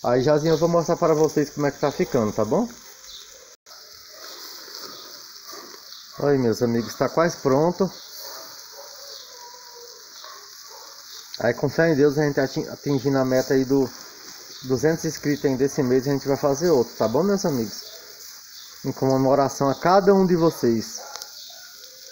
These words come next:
Eu não vou falar o nome de cada um, meus amigos, porque senão eu vou esquecer de a-, de algum nome de algum, de alguém, né? E então, é, o meu abraço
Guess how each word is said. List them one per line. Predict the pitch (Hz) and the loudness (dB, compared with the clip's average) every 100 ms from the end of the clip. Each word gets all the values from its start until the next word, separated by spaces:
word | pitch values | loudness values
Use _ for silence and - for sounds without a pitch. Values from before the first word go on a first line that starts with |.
| - - - - - - - | -16 -14 -12 -14 -16 -20 -10
Eu | 123 147 151 139 - - - | 0 4 4 0 -10 -20 -10
não | 127 143 | -2 0
vou | 175 | 0
falar | 175 175 175 | 2 4 4
o | 165 | 4
nome | 165 170 | 2 2
de | 156 | -2
cada | - 143 135 135 | 2 2 4 4
um, | 165 | 2
meus | 190 165 135 | 2 2 2
amigos, | 123 117 - | -2 -4 -4
porque | 139 - 156 | -4 -2 -4
senão | - 147 | -2 0
eu | 160 | 2
vou | 170 | 2
esquecer | 170 185 175 170 | 2 0 0 -2
de | 147 | 2
a-, | 147 123 | 4 2
de | 117 143 | 2 2
algum | 139 147 | 2 2
nome | 143 135 127 | 2 2 2
de | |
algum, | 131 120 123 160 135 | 4 4 2 -2 0
de | 123 | 2
alguém, | 117 117 170 | 2 2 0
né? | 180 175 180 - - - - - | 2 0 -2 -14 -20 -18 -18 -8
E | 147 165 160 127 | -2 0 0 0
então, | 139 147 175 190 - - - - - - - - | 0 4 4 4 0 -8 -20 -20 -20 -20 -14 0
é, | 135 147 139 | 4 6 4
o | |
meu | 135 165 | 4 6
abraço | 170 156 143 156 156 160 | 6 6 4 4 2 -4